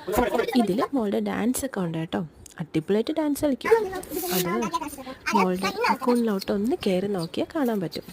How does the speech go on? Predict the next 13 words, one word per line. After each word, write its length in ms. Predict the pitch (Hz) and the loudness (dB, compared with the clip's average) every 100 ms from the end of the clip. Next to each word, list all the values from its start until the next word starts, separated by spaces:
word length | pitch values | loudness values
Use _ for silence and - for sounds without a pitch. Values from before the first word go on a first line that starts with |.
| - - 214 | -18 -8 -4
മോളുടെ 240 | 185 185 | -2 -2
ഡാൻസ് 340 | 175 170 170 170 | -2 -2 -4 -6
ഇഷ്ടമായ 600 | 175 - 170 165 170 294 - - - - 233 311 | -8 -6 -4 -2 -2 -2 -4 -14 -14 -12 -10 -10
please 580 | - 180 170 180 262 - - | -6 -6 -4 -2 -2 -2 -4
subscribe 600 | 175 - - 165 175 330 - - 190 185 | -4 -6 -8 -10 -4 -6 -6 -8 -6 -4
and 100 | 277 | -6
like. 480 | - 311 247 160 - - - - - - 640 494 - - - - - - - - - - 269 | -2 2 2 0 -6 -8 -10 -14 -14 2 6 6 2 -6 -20 -20 -20 -20 -20 -20 -20 -2 2
ഉം, 140 | 196 - - - | 4 4 0 -2
ഓക്കെ, 220 | 247 - - | -2 -4 -6
എങ്കിൽ 240 | 240 262 233 | 0 2 4
നമുക്ക് 260 | 170 180 | 0 -2
വീഡിയോയിലോട്ട് 500 | 208 180 175 165 156 - | -4 -2 0 -2 -2 0
കിടക്കാം. 260 | 302 - | 0 0